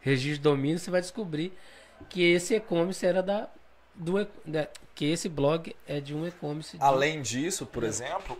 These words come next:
Speaker 2: sites igual a Amazon criam links de afiliados
Speaker 1: Isso.
Speaker 2: que aquele blog cria e
Speaker 1: É.
Speaker 2: coloca lá um link que você clica, ele ganha comissão em cima da
Speaker 1: É,
Speaker 2: venda
Speaker 1: todo
Speaker 2: daquele
Speaker 1: esse
Speaker 2: produto também. Isso é importante.
Speaker 1: Esses reviews que a gente vê no YouTube,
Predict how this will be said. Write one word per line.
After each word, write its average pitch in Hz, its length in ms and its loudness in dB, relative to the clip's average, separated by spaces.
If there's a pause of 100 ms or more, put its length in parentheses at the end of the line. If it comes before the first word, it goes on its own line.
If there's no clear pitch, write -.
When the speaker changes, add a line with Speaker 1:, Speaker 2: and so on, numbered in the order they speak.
(140)
Speaker 2:
sites 143 560 4
igual 117 320 2
a 107 180 4
Amazon 143 360 0 (480)
criam 151 280 -8
links 135 360 -8
de 139 80 0
afiliados 123 920 2 (180)
Speaker 1:
Isso. 131 180 -8
Speaker 2:
que 127 320 0
aquele 135 360 2
blog 127 540 8
cria 160 720 8 (200)
e 139 60 -10
Speaker 1:
É. - 20 -8
Speaker 2:
coloca 143 500 12
lá 135 200 12
um 139 100 6
link 143 380 -4
que 151 100 -14
você 147 280 2
clica, 147 380 0
ele 170 100 4
ganha 160 280 4
comissão 160 640 0
em - 20 -6
cima 160 300 -2
da 170 120 8
Speaker 1:
É, - 40 4
Speaker 2:
venda 160 260 6
Speaker 1:
todo 151 100 0
Speaker 2:
daquele 233 180 6
Speaker 1:
esse 143 80 2
Speaker 2:
produto 156 500 2
também. 165 480 2
Isso 135 140 -4
é 135 40 -2
importante. 139 720 -4
Speaker 1:
Esses 214 320 0
reviews 202 520 2
que - 80 -6
a 160 40 0
gente 156 240 -4
vê 135 260 -2
no 127 220 -6
YouTube, 143 580 -8